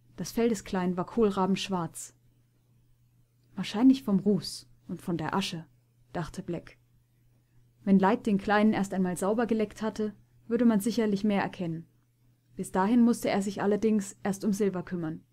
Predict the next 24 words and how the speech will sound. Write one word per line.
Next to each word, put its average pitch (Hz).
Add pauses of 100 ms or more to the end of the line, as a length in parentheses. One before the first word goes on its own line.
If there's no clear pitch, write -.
(1600)
Black 233
tat 214
einige 220
Schritte 240
aus 196
der 202
Höhle 220
in 202
den 190
Regen 196
und 208
prüfte 254
die 202
Luft. 196 (760)
Es -
roch 226
nach 202
Asche -
und 190
Staub. 190 (880)
Wenn 247
er 254
Glück 320
hatte, 202